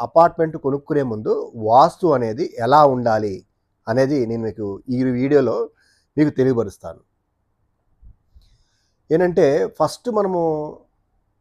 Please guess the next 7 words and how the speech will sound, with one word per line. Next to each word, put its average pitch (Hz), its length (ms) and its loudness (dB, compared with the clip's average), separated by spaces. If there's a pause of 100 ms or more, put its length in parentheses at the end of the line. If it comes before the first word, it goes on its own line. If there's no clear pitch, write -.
(140)
జనరల్గా 156 520 2
మన 151 200 -4
బిల్డర్స్ 139 420 2
ఎవరైతే 131 340 2
ఉంటారో, 117 500 -4 (840)
so 143 60 0 (300)
వాళ్ళు 123 800 4